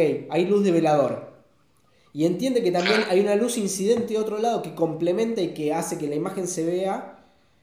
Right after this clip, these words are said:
pero está justificada porque, ah, bueno, es luz de la calle, ni siquiera se pone a pensar en eso,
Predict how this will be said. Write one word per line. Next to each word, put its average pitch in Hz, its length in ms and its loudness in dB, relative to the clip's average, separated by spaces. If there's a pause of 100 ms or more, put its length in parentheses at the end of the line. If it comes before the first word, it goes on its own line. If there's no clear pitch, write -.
(400)
pero 151 720 0
está 226 220 -2
justificada 226 640 0
porque, 170 220 0
ah, 185 140 2
bueno, 180 220 2
es 165 80 0
luz 180 160 0
de 175 60 -2
la 165 120 0
calle, 139 380 -4
ni 131 60 -6
siquiera 160 280 -2
se 160 100 -4
pone 170 160 -2
a 143 40 -6
pensar 143 340 -4
en 117 120 -4
eso, 104 280 -12